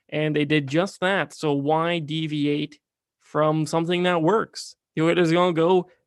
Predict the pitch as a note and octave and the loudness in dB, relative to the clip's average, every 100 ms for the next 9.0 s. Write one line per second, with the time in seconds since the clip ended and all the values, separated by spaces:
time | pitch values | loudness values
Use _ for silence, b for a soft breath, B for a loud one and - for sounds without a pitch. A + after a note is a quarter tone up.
0 | - F3+ G#3 G#3 C#4 B3 - D3+ C#3 - | -2 4 6 6 2 0 -2 -4 -4 -4
1 | D#3 E3 D#3+ E3 G#3+ E3 F#3+ G#3+ F3+ D#3+ | -4 -2 -4 -4 -4 -4 -4 -6 -10 -8
2 | E3 F3+ C4 - b b b - E3 D3+ | -6 -4 -4 -8 b b b -6 -4 -2
3 | F3+ F#3+ B3 G#3 E3 C3+ F3+ A3+ F#3+ D3 | 0 2 2 2 0 -2 0 2 2 0
4 | - _ _ _ _ _ D#3+ D3 E3 G3 | -6 _ _ _ _ _ -16 -10 2 2
5 | A3+ F3 D#3+ E3 D#3+ D#3+ E3 E3 D3+ C4 | 2 0 -2 0 2 4 4 2 2 2
6 | A#3+ A3+ G#3+ G#3 A3 G#3+ - G3+ C4 G#3+ | 2 0 0 0 -4 -6 -6 -2 0 0
7 | E3+ C#4 F3 D#3+ - A#3+ B3+ - F#3 G#3+ | -2 -2 -4 -6 -2 0 0 0 -2 0
8 | G3+ A#3 G#3 F#3 E3 F#3+ F#3+ F#3 D#3 C#3 | 0 0 0 0 -2 -2 -2 -2 -6 -10